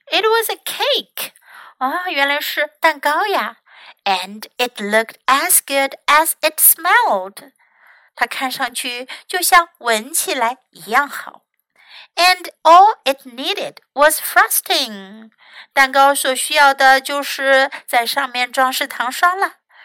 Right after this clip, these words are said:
George had seen his friend making frosting before. 乔治曾经看过他的朋友在蛋糕上装饰。But today his friend was busy.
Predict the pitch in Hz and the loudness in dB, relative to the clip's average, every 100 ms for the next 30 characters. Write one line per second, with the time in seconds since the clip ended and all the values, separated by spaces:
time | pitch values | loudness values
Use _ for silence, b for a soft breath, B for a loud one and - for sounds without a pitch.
0 | b _ - 330 440 440 240 240 - - | b _ 0 4 4 4 2 0 -8 -2
1 | 247 - - 262 269 269 254 - 233 233 | -2 2 0 0 -4 -4 -4 -2 0 0
2 | 233 240 247 - 233 - 226 233 - 240 | 0 -4 -4 -10 -14 -2 0 0 -2 -8
3 | 220 226 233 - 302 392 330 190 - - | -10 -8 -8 -4 2 6 6 4 -2 -10
4 | B B B B - 220 214 233 233 254 | B B B B -2 -2 -2 -6 -6 -8
5 | 262 269 - 285 269 277 262 269 262 - | -12 -6 0 0 2 0 2 0 -2 -2
6 | 226 240 262 254 254 254 B B 214 185 | -4 -4 2 6 8 6 B B -6 -4
7 | 233 226 269 311 339 233 233 233 254 - | -4 -2 -2 0 0 0 0 0 0 -4
8 | 247 190 269 _ _ B B B 339 349 | -2 -4 -6 _ _ B B B 0 0
9 | 349 285 349 427 339 320 330 - - 277 | -2 4 4 4 0 -2 -4 -4 0 4
10 | 277 277 269 269 262 - 254 285 285 247 | 4 4 0 -2 -2 -2 -8 -8 -8 -10
11 | 214 175 165 - | -12 -14 -18 -20